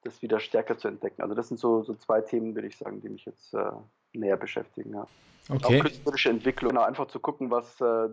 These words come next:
Speaker 1: demnächst künstlerisch dran sein könnte. Vielleicht mal ein Roman, nicht immer nur Sachbücher oder ein Theaterstück. Und, ähm, sich einfach künstlerisch auch weiterzuentwickeln, zu gucken, worauf habe ich eigentlich sonst noch Bock. Also ich hab immer Klavier gespielt, aber ich hab jetzt vor einem halben Jahr angefangen mit Gitarre zum Beispiel. Macht super viel Spaß.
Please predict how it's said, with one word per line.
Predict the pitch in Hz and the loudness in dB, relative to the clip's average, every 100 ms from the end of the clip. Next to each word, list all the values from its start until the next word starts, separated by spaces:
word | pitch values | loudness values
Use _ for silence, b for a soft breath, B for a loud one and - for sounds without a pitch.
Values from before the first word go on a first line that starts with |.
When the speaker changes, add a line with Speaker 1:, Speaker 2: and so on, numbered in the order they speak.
| 131 | -2
Speaker 1:
demnächst | 120 139 151 - | 0 -2 -2 -4
künstlerisch | 143 - 123 - | -2 -2 -4 0
dran | 113 113 | 0 0
sein | 110 | -4
könnte. | - 110 107 110 | -4 -8 -6 -8
Vielleicht | 107 113 110 | 0 0 2
mal | 117 | -2
ein | 113 | 0
Roman, | 113 110 113 117 113 | 0 4 4 2 -2
nicht | 117 | -10
immer | 127 | -8
nur | 120 113 | -6 -6
Sachbücher | 120 - 123 113 113 | -6 -8 -14 -8 -6
oder | 107 | -6
ein | 107 | -6
Theaterstück. | 117 139 127 - - - - B B B B B _ _ - | -2 -2 -4 -10 -12 -14 -18 B B B B B _ _ -8
Und, | 113 117 - 78 | -6 -6 -6 0
ähm, | 110 107 107 107 - | 4 4 2 -6 -12
sich | 120 - | -16 -8
einfach | 131 135 - | -4 -4 -2
künstlerisch | 165 - 135 120 | -4 -2 0 2
auch | 110 | 2
weiterzuentwickeln, | 117 131 - 104 - 107 - 104 | 0 -2 -6 -8 -8 -10 -8 -10
zu | 120 | -6
gucken, | - 135 135 123 113 | -2 -2 -2 -4 0
worauf | 120 117 | 0 2
habe | 123 120 | 0 -2
ich | 113 | -4
eigentlich | 107 113 113 107 _ b b b b _ | -6 -6 -10 -12 _ b b b b _
sonst | 139 165 - | -4 -4 -6
noch | 127 | -6
Bock. | - 101 110 | -2 -2 -4
Also | 101 | -10
ich | - | -12
hab | 117 _ _ | -16 _ _
immer | 147 139 | -4 -2
Klavier | 135 123 175 | 0 0 0
gespielt, | 156 - 147 139 | 0 -4 -4 0
aber | 120 | 0
ich | 123 | -2
hab | 120 | -4
jetzt | - | -4
vor | 131 | -4
einem | 117 | 2
halben | 120 123 | 0 2
Jahr | 120 | 0
angefangen | 123 120 120 | 0 -6 -10
mit | 117 - | -10 -12
Gitarre | 120 160 156 | -2 -2 -2
zum | - 120 | -6 -8
Beispiel. | 107 - 110 | -8 -8 -14
Macht | 107 - | -14 -16
super | - 110 | -16 -16
viel | 123 | -14
Spaß. | - 127 127 | -6 -2 -2